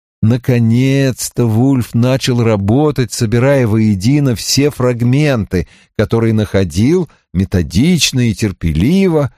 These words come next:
Двадцать минут он потратил на то, чтобы воссоздать полную картину чаепития, и еще десять обсуждал с Дейзи, как она собирала в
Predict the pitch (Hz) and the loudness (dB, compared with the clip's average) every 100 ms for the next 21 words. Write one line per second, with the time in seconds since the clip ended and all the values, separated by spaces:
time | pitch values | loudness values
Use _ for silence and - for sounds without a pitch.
0 | _ _ _ - 87 80 147 180 185 165 | _ _ _ -8 -4 0 0 0 -2 0
1 | 185 185 208 202 170 135 139 135 135 120 | 0 2 2 0 -2 -2 -2 0 -2 0
2 | 113 113 110 127 117 117 104 107 120 - | -2 -2 0 -2 -2 -2 -2 0 -2 0
3 | 156 104 104 120 - 120 131 117 107 92 | -2 0 0 0 -2 0 0 0 -2 0
4 | 104 90 117 110 92 - 85 - 110 180 | -2 0 0 0 0 0 0 0 0 0
5 | 175 202 196 _ _ 110 98 82 - 90 | 2 0 -2 _ _ 0 2 0 0 0
6 | 131 143 165 180 202 185 _ _ 113 - | 0 0 0 0 -4 -6 _ _ -4 -2
7 | - 104 82 107 135 113 85 71 98 139 | -2 -2 0 2 2 0 -4 -2 0 2
8 | 160 120 - 120 131 110 120 127 101 95 | 0 -2 -2 -2 -2 -2 -2 -2 -2 0
9 | 98 127 104 | 2 0 -2